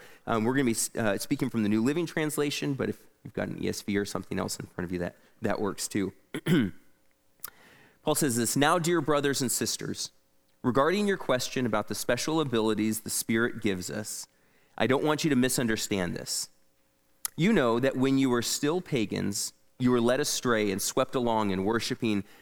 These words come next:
speechless idols. So I want you to know that no one speaking by the Spirit of God will curse Jesus, and no one can say Jesus is Lord except by the Holy Spirit.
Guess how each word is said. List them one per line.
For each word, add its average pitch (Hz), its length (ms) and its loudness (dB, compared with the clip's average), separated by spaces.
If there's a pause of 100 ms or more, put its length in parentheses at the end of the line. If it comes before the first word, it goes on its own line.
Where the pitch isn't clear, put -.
speechless - 800 -2
idols. 101 560 -2 (640)
So 143 120 2
I 139 40 4
want 160 240 0
you 208 60 0
to 208 80 2
know 123 280 4
that 117 160 0
no 127 220 2
one 180 220 0
speaking 175 500 0
by 151 120 2
the 120 120 -2
Spirit 160 380 0
of 135 100 -8
God 113 220 2
will 104 140 0
curse - 380 -2
Jesus, - 640 -6 (680)
and 131 200 4
no 147 160 4
one 175 280 0 (240)
can 147 140 2
say 139 200 2
Jesus 131 440 2
is 110 120 0
Lord 123 380 2
except - 460 -2
by 98 140 2
the 95 100 -4
Holy 92 280 -4
Spirit. - 440 -6